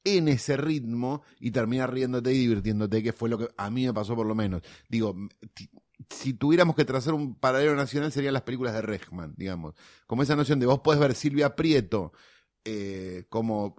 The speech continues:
"¿Qué problema tiene esta gente? ¿Por qué está actuando así?". O podés entender que esta gente está actuando así a propósito y entrar en ese clima donde todos hablan así y pasarla muy bien. Me pa-,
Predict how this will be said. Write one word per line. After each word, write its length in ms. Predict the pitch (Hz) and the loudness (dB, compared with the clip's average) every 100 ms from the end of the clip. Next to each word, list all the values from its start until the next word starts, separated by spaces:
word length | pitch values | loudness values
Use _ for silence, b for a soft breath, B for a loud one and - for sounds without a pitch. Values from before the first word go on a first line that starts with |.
| - - | -14 -6
"¿Qué 120 | 139 | 0
problema 440 | 147 139 147 135 | 2 2 2 0
tiene 120 | 135 | 0
esta 160 | 139 135 | 2 2
gente? 360 | - 175 131 117 | 4 2 4 2
¿Por 160 | 107 | 0
qué 60 | 110 | -2
está 160 | 127 127 | -2 -4
actuando 380 | 98 147 143 | 0 2 4
así?". 460 | 147 - 180 160 175 b b | 2 0 0 0 0 b b
O 280 | - 175 190 | 6 6 6
podés 280 | 156 156 156 | 6 6 6
entender 480 | 156 104 147 147 143 | 2 2 0 2 2
que 60 | 127 | 0
esta 140 | 127 | -4
gente 160 | 139 139 | -6 -8
está 160 | 123 | -10
actuando 400 | 127 139 135 127 | -10 -10 -8 -6
así 280 | 120 110 139 | -6 -2 0
a 100 | 123 | 0
propósito 760 | 117 123 160 160 143 143 156 185 135 117 B _ _ - | 0 0 2 0 0 -2 -2 -2 -6 -18 B _ _ -4
y 120 | 143 | 0
entrar 400 | 127 113 165 170 | 0 0 2 4
en 120 | 151 | 4
ese 280 | 139 135 135 | 4 2 0
clima 340 | 147 151 151 127 | 0 0 0 2
donde 200 | 117 107 | 4 4
todos 440 | 151 156 151 - | 4 4 4 4
hablan 320 | 151 151 139 | 4 4 4
así 540 | 143 - 160 165 156 - | 0 0 -4 -4 -6 -6
y 120 | 120 | -6
pasarla 380 | - 113 117 120 | -4 -4 -2 -2
muy 220 | 107 107 | -2 -2
bien. 240 | 104 95 85 B B | -2 -4 -8 B B
Me 120 | 120 | -4
pa-, 160 | 113 | -2